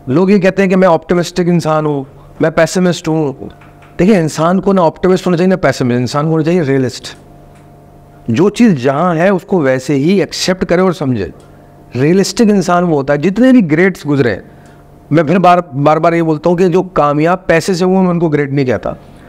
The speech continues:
जो कामयाब किसी भी रूप से दुनिया में इंसान गुजरे हैं, चाहे वो इल्मी तौर पे कामयाब हुए हों, चाहे वो पैसे के तौर पे, चाहे वो कारोबारी तौर पे, चाहे वो मजहबी तौर पे ग्रेट गुजरे हैं, जितने भी ग्रेट ह्यूमन बीइंग्स हैं, उन सब में एक चीज़ कॉमन है, वो सब रियलिस्टिक लोग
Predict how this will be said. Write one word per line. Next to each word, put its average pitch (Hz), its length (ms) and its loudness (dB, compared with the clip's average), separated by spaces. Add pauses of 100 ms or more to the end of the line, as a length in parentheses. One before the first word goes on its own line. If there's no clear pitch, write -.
(220)
जो 190 120 0
कामयाब 180 440 0
किसी 220 260 0
भी 226 80 2
रूप 196 120 0
से - 160 -6
दुनिया 160 240 -2
में 156 100 0
इंसान 131 280 -2
गुजरे 98 220 -6
हैं, 95 120 -10
चाहे 147 160 0
वो 165 220 2
इल्मी 156 260 0
तौर 156 160 2
पे 156 100 0
कामयाब 139 460 0
हुए 135 140 -2
हों, 135 200 -2
चाहे 139 180 -2
वो 151 120 0
पैसे 143 300 -2
के 143 80 -2
तौर 135 180 0
पे, 131 140 -2
चाहे 135 140 0
वो 139 80 0
कारोबारी 135 420 0
तौर 135 200 0
पे, 131 140 -4
चाहे 135 180 0
वो 147 80 -2
मजहबी 139 320 0
तौर 135 180 -2
पे 131 100 -4
ग्रेट 120 280 -2
गुजरे 117 240 -2
हैं, 123 120 -8 (580)
जितने 151 240 2
भी 208 100 2
ग्रेट 156 260 0
ह्यूमन 165 280 0
बीइंग्स 147 220 -2
हैं, 160 80 0
उन 180 160 0
सब 185 220 -2
में 196 140 2
एक 185 100 -2
चीज़ 170 180 -2
कॉमन 107 260 -4
है, 113 60 -8
वो 147 160 -4
सब 190 220 -2
रियलिस्टिक 147 480 -2
लोग 107 160 -2